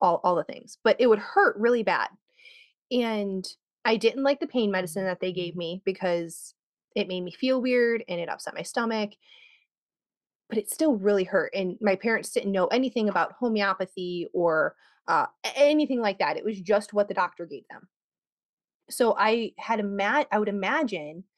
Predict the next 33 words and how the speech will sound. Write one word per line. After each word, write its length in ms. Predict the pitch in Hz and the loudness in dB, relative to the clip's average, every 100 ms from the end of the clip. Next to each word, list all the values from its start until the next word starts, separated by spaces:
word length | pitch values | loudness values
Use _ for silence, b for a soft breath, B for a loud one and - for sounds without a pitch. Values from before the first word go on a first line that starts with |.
| b b b b | b b b b
a 100 | 214 | -2
needle 320 | 214 202 269 262 | 0 2 2 4
going 280 | 247 254 | 4 4
into 140 | 240 294 | 2 -2
the 80 | - | -4
pain 240 | 220 160 | -6 -6
spot 440 | - 143 - 170 - _ _ _ - | -4 -2 0 -2 -6 _ _ _ -4
and 500 | 196 190 185 175 185 _ _ _ _ - | -2 0 -2 -6 -10 _ _ _ _ -10
a 60 | |
syringe 560 | - 226 214 302 220 202 | -6 -2 2 2 2 0
or 80 | 185 | 0
a 40 | |
plunger 420 | - 240 240 233 | -2 -4 -2 0
being 200 | 214 208 | 0 -2
drawn 260 | 185 180 185 | -2 -2 0
up 100 | 202 | 0
on 120 | 202 | 0
a 60 | 240 | -2
syringe 480 | 254 302 160 165 - | -2 -2 -2 -6 -6
and 140 | 202 196 | -2 -2
the 60 | |
pain 360 | - 254 330 381 | -2 -4 -2 0
being 220 | 254 202 | 0 0
drawn 240 | 202 170 | -2 -2
up, 160 | 165 226 | -4 -2
and 80 | 226 | -2
then 80 | 214 | 0
I 60 | |
would 160 | 226 208 | -2 -2
throw 200 | 190 165 | -4 -4
the 60 | 170 | -4
syringe 300 | 240 320 214 | 0 0 0
away. 180 | 151 | -4